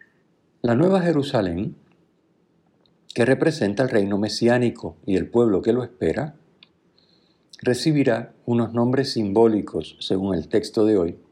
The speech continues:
que expresan sus propiedades esenciales. Dice el texto,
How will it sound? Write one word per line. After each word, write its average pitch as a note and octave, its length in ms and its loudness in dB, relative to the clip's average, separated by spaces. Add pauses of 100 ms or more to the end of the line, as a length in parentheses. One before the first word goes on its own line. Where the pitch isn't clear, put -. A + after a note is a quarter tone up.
(1040)
que A2+ 60 4
expresan F#3+ 580 -2
sus - 200 -6
propiedades G#2 600 2
esenciales. - 920 -4 (800)
Dice G#2+ 300 0
el G#2 160 0
texto, C#3+ 560 -2